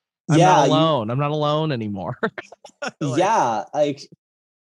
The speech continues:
Speaker 2: I, I, I would definitely say that, you know, that idea of being a good role model, I, I have definitely, as I've gotten older, found myself in the same positions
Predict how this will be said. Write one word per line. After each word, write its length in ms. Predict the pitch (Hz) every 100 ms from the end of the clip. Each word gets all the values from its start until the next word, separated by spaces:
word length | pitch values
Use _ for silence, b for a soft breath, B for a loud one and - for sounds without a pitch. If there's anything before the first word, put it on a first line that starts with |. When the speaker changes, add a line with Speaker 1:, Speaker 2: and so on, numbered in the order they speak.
| _ 135
Speaker 2:
I, 320 | 143 143 -
I, 140 | 147 202
I 40 |
would 140 | 190 131
definitely 280 | 120 127 120
say 240 | 131 120
that, 320 | 110 107 104 -
you 120 | 117
know, 360 | 104 95 95 -
that 140 | 123
idea 280 | 120 107 110
of 80 | 101
being 180 | 110 101
a 80 | 98
good 160 | 101
role 300 | 98 104 127
model, 380 | 107 85 82 92
I, 400 | 104 113 120 101 -
I 200 | 107 165
have 100 | 113
definitely, 600 | 95 - 104 98 95 95
as 260 | 98 95
I've 280 | 90 101 117
gotten 280 | 98 85 87
older, 220 | 85 87
found 260 | - 98 92
myself 340 | 92 - 101
in 60 | 98
the 60 |
same 240 | - 107 92
positions 680 | 87 90 120 95 80 82